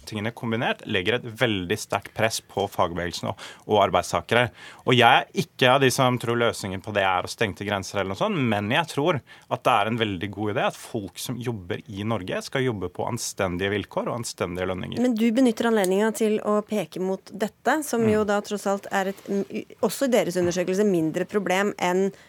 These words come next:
Speaker 2: eh, en L O eller andre, eh, og, og forbundenes, eh, eget, eh, egen tiltrekningskraft, for å si det
Speaker 1: Ja,
Speaker 2: sånn.
Speaker 1: men jeg er uenig i den, eh, forklaringen. Jeg tror at hvis man ikke er
Speaker 2: Men hva
Speaker 1: i stand
Speaker 2: sier
Speaker 1: til å se
Speaker 2: undersøkelsen deres om det, da?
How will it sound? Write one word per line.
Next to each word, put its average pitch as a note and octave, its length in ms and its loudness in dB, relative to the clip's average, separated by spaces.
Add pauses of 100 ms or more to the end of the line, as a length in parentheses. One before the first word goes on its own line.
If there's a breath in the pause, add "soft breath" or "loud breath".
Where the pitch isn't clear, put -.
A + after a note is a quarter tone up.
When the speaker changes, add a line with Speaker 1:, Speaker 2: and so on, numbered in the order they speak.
(180 loud breath)
Speaker 2:
eh, F3+ 680 2
en F3 240 0 (140)
L F3 160 2
O D#3+ 80 0
eller E3+ 160 4
andre, D#3+ 260 -2 (920)
eh, F3+ 80 0
og, F#3 240 0
og F#3 80 -2
forbundenes, D#3 640 -4 (100)
eh, D#3+ 240 -4
eget, D3 320 -8
eh, D#3+ 340 -4
egen D#3 220 -4
tiltrekningskraft, G#3+ 1080 -4
for A3+ 140 -4
å A3 60 -2
si A3+ 100 4
det A3+ 60 0
Speaker 1:
Ja, - 100 6
Speaker 2:
sånn. D#3 80 6
Speaker 1:
men D#3+ 80 4
jeg C3+ 80 4
er C#3 400 2
uenig G#2 640 0 (120)
i - 160 -4
den, G2+ 300 2
eh, G#2 180 0
forklaringen. A2 640 -2
Jeg A2+ 380 0
tror A2 320 0
at - 80 -4
hvis G#2 320 -8
man A#2 160 0
ikke G2 400 -2
er G2 220 -2
Speaker 2:
Men C#4 80 4
hva C#4 40 2
Speaker 1:
i - 40 -2
stand A#3+ 120 6
Speaker 2:
sier C#4 80 4
Speaker 1:
til C4+ 60 4
å G#3+ 80 6
se G#3 140 2
Speaker 2:
undersøkelsen G3 280 -2
deres G#3 220 -2
om F#3+ 160 0
det, F#3+ 160 0
da? F4+ 80 -4